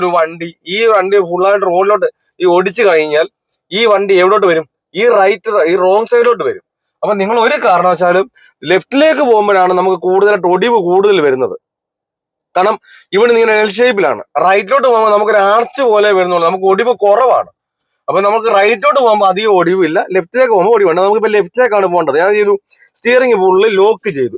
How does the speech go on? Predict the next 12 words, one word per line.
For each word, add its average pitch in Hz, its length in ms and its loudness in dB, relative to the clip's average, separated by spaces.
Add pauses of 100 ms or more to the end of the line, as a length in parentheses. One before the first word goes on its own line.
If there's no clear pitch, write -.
(120)
എന്നാൽ 247 340 0
പോലും 254 260 0
നിങ്ങൾ 220 140 0 (120)
നോക്കിക്കോണം, 196 440 0 (460)
ഈ 254 40 0 (200)
വാഹനം 196 480 0 (420)
എടുത്തു 269 380 -2
കഴിയുമ്പോൾ 165 460 2 (420)
എവിടെ 220 280 2
പോയിട്ടേ 208 380 0
വരുവുള്ളൂ. 185 360 0 (260)
സ്വല്പം 185 360 -2